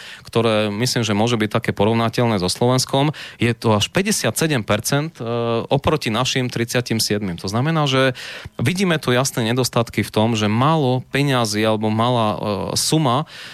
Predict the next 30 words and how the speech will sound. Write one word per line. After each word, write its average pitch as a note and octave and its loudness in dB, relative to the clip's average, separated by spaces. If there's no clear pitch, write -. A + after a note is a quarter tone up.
e, G2 0
financií B2 2
ide A#2 0
na G#2+ 0
naše G2+ 0
mzdy. E2+ -2
Čiže G2+ 0
áno, C3+ 2
tisíc - -2
eurové A#2 2
minimálne G#2+ 2
mzdy F#2 -2
ostávajú. D3 0
Ehm, F#2 2
sú, - 0
je B2+ 0
to - 2
bruto, C#3 2
nie A#2 0
je A#2 -2
to F#2+ -2
neto, A#2+ 0
ako C#3 0
to A2+ -4
podotýkam, D3 0
ale G#2+ 2
samozrejme C#3+ 2
pomôže D3 2
to, B2+ 2
e, A#2+ -4